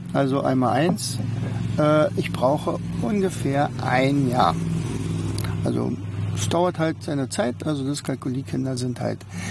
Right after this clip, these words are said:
langsam, aber wir kriegen es hin. Wir werden das so machen. So, und da wollte ich tatsächlich mal gucken, wie lange dauert das denn mit unserem System? Und hab das dann mit dem allerersten, oder ich glaub, ich zwei, drei solcher Seminare,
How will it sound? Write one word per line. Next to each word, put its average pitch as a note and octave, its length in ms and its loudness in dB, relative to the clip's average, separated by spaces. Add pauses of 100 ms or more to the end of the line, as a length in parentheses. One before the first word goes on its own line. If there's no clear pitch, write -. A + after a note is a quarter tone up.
(540)
langsam, G3+ 580 0
aber D#3+ 960 2
wir A#2 140 0
kriegen - 380 -4
es - 160 -6
hin. E3+ 600 2
Wir A#2 200 0
werden G#2+ 220 -2
das G#2 140 -4
so - 100 -6
machen. - 320 -8 (920)
So, - 120 0
und B2 180 -2
da D3+ 140 0
wollte E3+ 200 0
ich - 140 -2
tatsächlich E3+ 640 -4
mal D3+ 160 -2
gucken, F3 440 -4
wie D3 100 0
lange D3+ 280 2
dauert C#3+ 340 2
das C#3+ 160 -2
denn D3 160 0
mit C3+ 240 -4
unserem C#3+ 360 2
System? - 580 -4 (640)
Und C#3 220 0
hab B2 180 0
das - 220 -2
dann D3+ 280 2
mit D3 220 2
dem C3+ 160 0
allerersten, D#3+ 1120 0
oder - 320 -4
ich C#3+ 100 -8
glaub, - 220 -6
ich - 100 -6
zwei, B2 340 0
drei A#2+ 380 0
solcher A2+ 340 -2
Seminare, A2+ 640 -2